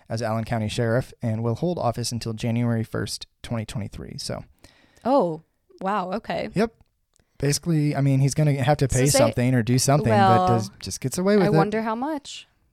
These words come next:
Speaker 1: Yeah, I mean, we don't know,
Speaker 2: And I want,
Speaker 1: and we don't
Speaker 2: I
Speaker 1: know
Speaker 2: mean
Speaker 1: exactly what the terms are. Maybe it's money and classes or something. I don't know, but
Speaker 2: Right, and
Speaker 1: it's
Speaker 2: I don't
Speaker 1: just
Speaker 2: wanna
Speaker 1: like, how is this guy still the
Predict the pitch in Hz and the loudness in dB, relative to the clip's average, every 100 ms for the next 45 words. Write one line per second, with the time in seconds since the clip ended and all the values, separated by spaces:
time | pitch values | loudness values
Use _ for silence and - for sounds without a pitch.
0 | _ - 165 123 127 139 120 117 131 131 | _ -2 2 4 2 0 0 0 0 2
1 | 135 127 123 - 208 208 127 127 - 131 | 4 4 2 0 0 0 0 0 2 2
2 | 127 - 127 123 117 117 110 - 131 120 | 0 2 0 0 -2 -4 -6 -2 0 2
3 | 110 117 120 117 113 110 117 120 120 117 | 2 2 2 0 0 -2 0 0 0 0
4 | 104 104 117 _ _ - 120 117 110 120 | -4 -6 -10 _ _ -10 -4 -2 0 -2
5 | 107 107 117 107 110 107 107 104 107 110 | -2 -2 -4 -4 -4 -4 -4 -4 -4 -4
6 | 110 110 - _ 233 208 120 - - 220 | -2 -4 -4 _ 2 2 2 -6 -8 -2
7 | 240 233 165 160 165 - - 175 139 - | 0 2 2 0 0 -4 -2 -2 -2 -2
8 | 117 113 - 123 113 | 0 0 -2 -4 -4